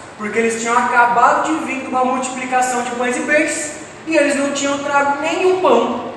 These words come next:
E aí eles iam passar fome agora. Não tinha pão e Jesus tá brigando pelo fato deles não trazerem pão. Mas não era isso que Jesus estava falando.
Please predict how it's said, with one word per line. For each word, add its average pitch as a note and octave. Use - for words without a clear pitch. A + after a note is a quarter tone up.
E D#4+
aí B3
eles B3+
iam C#4
passar D4+
fome D4+
agora. C4+
Não A3+
tinha A#3
pão C#4
e D#4
Jesus D4+
tá C#4+
brigando D4
pelo D4+
fato C#4+
deles C4
não C4+
trazerem D4
pão. B3
Mas E4
não D#4
era C4
isso A#3
que A3+
Jesus A3
estava E3+
falando. -